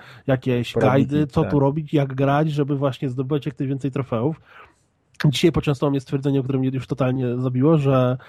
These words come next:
Speaker 1: bardzo go zirytowało to, już na-, nawet nie pamiętam, o jaką grę chodziło, ale
Speaker 2: Mhm.
Speaker 1: o jakąś sportówkę, w której już włączyli serwery. I mówi, w-, wyraził swój duży żal z tego powodu, że no niestety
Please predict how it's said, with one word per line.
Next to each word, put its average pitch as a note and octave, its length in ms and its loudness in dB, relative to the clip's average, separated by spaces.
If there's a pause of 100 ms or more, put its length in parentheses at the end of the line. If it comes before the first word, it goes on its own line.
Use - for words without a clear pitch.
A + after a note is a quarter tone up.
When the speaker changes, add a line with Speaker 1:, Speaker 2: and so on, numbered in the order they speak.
(180)
Speaker 1:
bardzo D3 460 0
go D3 100 2
zirytowało C#3 640 0
to, C3+ 280 -2 (300)
już D3+ 120 -12
na-, E3+ 80 0
nawet E3+ 200 0
nie E3+ 60 -12
pamiętam, F#3+ 200 2
o F#3 40 4
jaką E3+ 160 2
grę E3 140 4
chodziło, A#2 380 -2
ale C#3 180 2 (160)
Speaker 2:
Mhm. A2+ 220 -6
Speaker 1:
o D3 40 -2
jakąś D#3 220 2
sportówkę, F#3+ 480 2
w - 40 -8
której F#3 220 2
już F3 100 6
włączyli F#3 440 4
serwery. D#3+ 440 2 (640)
I D#3 40 -2
mówi, F3+ 280 2
w-, E3 260 -2
wyraził F3+ 380 6
swój - 220 -4
duży E3+ 240 2
żal D#3 220 2
z - 60 -8
tego C#3+ 160 -2
powodu, D3 260 0
że D3 80 -2
no D#3 80 2
niestety D#3+ 520 2